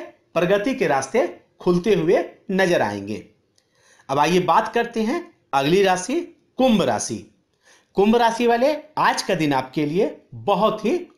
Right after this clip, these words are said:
उत्तम है। आज के दिन चंद्रमा आपके राशि में ही गोचर करेंगे। आज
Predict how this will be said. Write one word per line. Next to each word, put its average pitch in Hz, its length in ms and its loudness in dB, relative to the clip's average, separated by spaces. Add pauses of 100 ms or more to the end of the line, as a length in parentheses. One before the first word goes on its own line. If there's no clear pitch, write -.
(140)
उत्तम 175 340 0
है। 98 280 -8 (120)
आज 240 180 0
के 214 140 0
दिन 269 240 0 (200)
चंद्रमा 190 480 2 (280)
आपके 160 360 0
राशि 147 320 0
में 175 160 2
ही 254 180 0 (300)
गोचर 240 360 2
करेंगे। 113 560 -2 (420)
आज 208 340 2